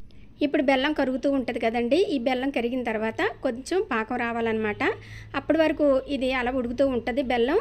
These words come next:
ఈ లోపల మనం పప్పు కూడా స్టవ్ మీద పెట్టేసుకోవాలి. ఈ పప్పులో ఉడికేటప్పుడు ఒక ఆరేడు పచ్చిమిరకాయలు వేసుకుంటే బాగుంటుందండి. అలాగే ఒక హాఫ్ టీ స్పూన్ పసుపు కూడా వేసి ఉడుకుతూ ఉండగా ఈ లోపల మనకి బెల్లం కూడా చక్కగా కరిగి లేత పాకం వచ్చిందండి.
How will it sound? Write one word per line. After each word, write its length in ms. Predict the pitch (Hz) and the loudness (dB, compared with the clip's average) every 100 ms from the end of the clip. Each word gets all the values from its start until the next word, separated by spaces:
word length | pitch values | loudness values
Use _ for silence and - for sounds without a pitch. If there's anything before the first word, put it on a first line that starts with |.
| - - | 0 -2
ఈ 80 | 269 | 0
లోపల 320 | 254 247 269 | 0 -2 -2
మనం 360 | 254 240 233 262 | 0 0 0 -2
పప్పు 260 | 247 262 | -4 -4
కూడా 240 | 254 240 320 | -4 -2 -2
స్టవ్ 220 | 359 302 | -2 0
మీద 140 | 220 220 | 0 0
పెట్టేసుకోవాలి. 800 | 202 208 202 196 185 202 190 - - - - - - - - - 302 | -2 -4 -4 -4 -4 -2 -4 -6 -16 -20 -20 -20 -20 -20 -20 -4 0
ఈ 80 | 330 | 2
పప్పులో 540 | 285 285 320 277 254 | 0 2 4 4 2
ఉడికేటప్పుడు 720 | 190 294 294 277 262 302 539 762 - | -2 -2 0 0 0 0 0 -4 -8
ఒక 160 | 277 277 | -6 -2
ఆరేడు 800 | 262 277 262 262 254 254 254 254 | -2 -2 -2 2 2 2 0 -2
పచ్చిమిరకాయలు 440 | 254 262 277 294 262 | -4 -4 0 0 2
వేసుకుంటే 440 | 247 247 240 247 | 0 -2 -4 -2
బాగుంటుందండి. 720 | 226 226 233 233 226 233 285 | 0 2 0 0 -2 2 0
అలాగే 380 | 370 247 240 277 | 0 -2 -2 -4
ఒక 160 | 269 247 | -4 -4
హాఫ్ 220 | 226 - | -4 -4
టీ 80 | 247 | -4
స్పూన్ 300 | - 277 539 247 | -2 -2 0 -2
పసుపు 240 | 240 - | -6 -6
కూడా 160 | 247 247 | -4 0
వేసి 300 | 226 226 247 | 0 0 -2
ఉడుకుతూ 340 | 226 226 247 | -2 -2 -2
ఉండగా 460 | 226 214 226 220 - - - - - - | -2 0 0 -2 -4 -10 -18 -20 -12 2
ఈ 60 | 302 | 4
లోపల 280 | 330 320 320 | 6 4 2
మనకి 500 | 302 285 285 262 277 | 2 0 0 -2 0
బెల్లం 340 | 247 247 277 | 0 0 0
కూడా 200 | 277 262 262 | -2 -2 -4
చక్కగా 260 | 240 254 277 | -4 -2 0
కరిగి 340 | 240 233 320 | 0 0 0
లేత 340 | 262 233 247 - | 0 0 0 -4
పాకం 340 | 254 233 254 | -4 -6 -2
వచ్చిందండి. 640 | 233 - 233 220 226 359 | -4 -2 0 0 2 2